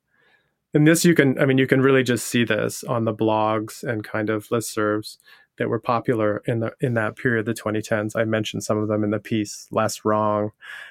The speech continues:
um, Slate Star Codex. They repeat over and over this feeling of a kind of small, embattled genius minority who everyone else is resentful of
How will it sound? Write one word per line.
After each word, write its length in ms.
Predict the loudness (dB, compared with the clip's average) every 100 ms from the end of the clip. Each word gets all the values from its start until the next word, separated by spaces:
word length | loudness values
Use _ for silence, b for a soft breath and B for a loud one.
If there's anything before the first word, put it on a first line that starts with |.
| B -4
um, 420 | 0 0 -2 -6
Slate 340 | -2 0 0
Star 300 | 0 0 0
Codex. 760 | 0 0 2 2 -2 -4 -12 -12 _ B B B B B B 2
They 160 | 4
repeat 360 | 4 4 4 6
over 280 | 6 4 4
and 100 | 4
over 200 | 2 0
this 220 | -2 -2
feeling 400 | -2 0 2 0
of 100 | -2
a 80 | -2
kind 220 | -2 -2
of 100 | -2
small, 420 | 0 2 4 2
embattled 640 | 2 0 0 0 0 -2 -8 _ -2
genius 500 | 0 2 -2 -6 -14 _ -6
minority 720 | -2 2 2 2 0 -2 -2 -8 b b b b
who 440 | 0 2 2 0 -2 _ 0
everyone 400 | 2 2 2 2
else 260 | 0 -2
is 140 | -4 -2
resentful 520 | 0 0 -2 -4 0
of 260 | 0 -2